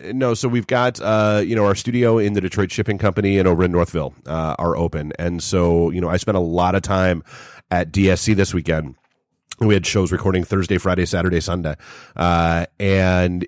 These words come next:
it was really good, uh, to see. I mean, it was good to see how busy it was down there. Um, you know, I mean, Cass Corridor has been,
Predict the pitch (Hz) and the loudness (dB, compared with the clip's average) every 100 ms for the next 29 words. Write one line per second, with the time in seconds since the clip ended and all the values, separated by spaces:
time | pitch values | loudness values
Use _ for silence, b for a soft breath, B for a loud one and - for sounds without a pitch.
0 | - 107 - 104 98 87 101 95 110 113 | -4 -4 0 2 2 -2 -6 0 2 2
1 | 104 90 95 104 139 147 - 95 92 92 | -2 0 4 4 2 -4 -6 0 2 2
2 | 90 - 92 104 95 92 87 80 107 98 | 0 -4 -4 -2 0 0 0 -2 -2 0
3 | 110 95 80 98 98 95 73 85 80 82 | 0 0 2 2 2 2 2 0 0 -2
4 | 78 76 76 80 - B B B 85 82 | -2 -2 -4 -4 -8 B B B 0 2
5 | 80 80 80 80 80 90 87 85 82 80 | 2 0 -2 -4 -6 -4 -2 0 -2 -4
6 | - 92 87 90 95 90 85 80 85 73 | -2 -2 -2 0 2 4 2 2 -2 0
7 | 85 82 82 80 | -2 -2 -4 -8